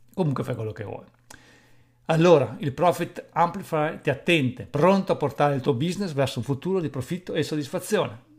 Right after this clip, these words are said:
Ti auguro un futuro di grandi opportunità, di successi e soddisfazioni per il tuo cammino imprenditoriale. Con stima, Diego Pagani.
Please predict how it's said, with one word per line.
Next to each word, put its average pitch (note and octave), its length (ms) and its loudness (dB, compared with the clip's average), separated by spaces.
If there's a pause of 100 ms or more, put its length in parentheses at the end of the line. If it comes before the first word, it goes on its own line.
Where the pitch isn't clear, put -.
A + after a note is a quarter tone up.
Ti D3 120 0
auguro C#3 240 4
un C3 60 2
futuro C#3+ 360 -2
di B2+ 100 0
grandi C3 260 2
opportunità, D#3+ 760 -6 (340)
di G3 80 0
successi C#3+ 680 -4
e E3+ 160 -2
soddisfazioni G3+ 840 -4
per - 180 -10
il C3 120 -6
tuo E3 180 -2
cammino F#3 440 -6
imprenditoriale. C#3 840 -8 (420)
Con G3 140 0
stima, G3 540 -2 (340)
Diego C#3 360 0
Pagani. - 460 -6